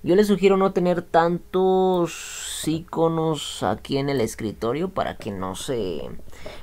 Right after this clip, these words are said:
no se sature, no se haga bolas y, pues, no, no tengan ustedes, em, ningún problema, porque luego a veces de tener tantos iconos o tantos programas aquí en el escritorio, luego a veces va acumulando bastante memoria, bastante memoria y, pues,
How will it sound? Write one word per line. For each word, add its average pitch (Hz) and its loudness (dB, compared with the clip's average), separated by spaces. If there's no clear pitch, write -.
no 101 -4
se 131 -6
sature, 139 2
no 135 -2
se 139 -6
haga 90 0
bolas 147 0
y, 76 -6
pues, - -8
no, 95 -4
no 131 -2
tengan 170 0
ustedes, 135 -2
em, 107 -4
ningún 127 -2
problema, 143 2
porque 139 0
luego 139 2
a 156 2
veces 180 0
de 196 4
tener 139 -2
tantos 175 -2
iconos 160 -4
o 131 -2
tantos 156 -4
programas 139 -2
aquí 135 -6
en 143 -2
el 143 0
escritorio, 135 -4
luego 117 2
a 110 0
veces 135 -2
va 131 4
acumulando 139 -2
bastante 143 -2
memoria, 131 0
bastante 123 -4
memoria 85 -6
y, - -10
pues, - -14